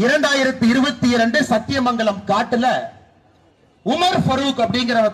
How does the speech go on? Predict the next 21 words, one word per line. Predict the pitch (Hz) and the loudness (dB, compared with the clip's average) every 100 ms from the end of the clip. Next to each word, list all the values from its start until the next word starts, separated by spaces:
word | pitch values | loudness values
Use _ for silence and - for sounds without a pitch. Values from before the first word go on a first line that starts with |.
| 214 | 0
தலைமையில | 240 240 226 226 247 214 - - _ _ _ - | 0 -2 0 2 2 0 -4 -20 _ _ _ -4
எட்டு | 202 - - - | -4 -2 -4 -2
பேர் | 262 262 233 | 0 2 2
சேர்றாங்க | 226 220 175 - | 2 2 0 -2
சத்தியமங்கலம் | 208 254 240 220 208 190 190 | -2 0 0 0 -2 -2 -2
காட்டுல. | 208 175 - - _ _ _ _ _ _ _ _ _ _ - | -2 -4 -10 -18 _ _ _ _ _ _ _ _ _ _ -2
அதுல | 262 349 285 160 160 - - | 0 2 2 0 -2 -10 -8
இந்த | 226 214 | -6 -4
முபின் | 247 247 | -2 -4
ஒருத்தன். | 190 170 170 - _ _ _ _ _ _ _ _ _ _ 170 311 | -6 -8 -12 -16 _ _ _ _ _ _ _ _ _ _ -4 -4
எட்டு | - 349 339 | -2 -2 2
பேர் | 320 330 - | 2 2 2
சேர்ந்து | 302 330 320 | 2 2 0
ஒரு | 269 247 | 0 -2
சத்திய | - 320 | -2 -2
பிரமாணம் | 240 254 254 233 | 0 0 0 0
எடுத்துக் | 226 226 202 | 0 -2 -2
கொள்கின்றார். | 180 175 170 139 - - _ _ _ _ _ _ _ _ _ - | -2 -4 -4 -6 -10 -20 _ _ _ _ _ _ _ _ _ -4
உமர் | 294 359 330 | -2 0 0
ஃபரூக்க | 269 294 277 330 202 156 175 - _ _ _ _ | 0 -2 0 2 2 0 -4 -14 _ _ _ _
சத்தியமங்கலம் | - 247 320 330 302 294 285 262 | -8 -6 -2 0 0 0 -2 -2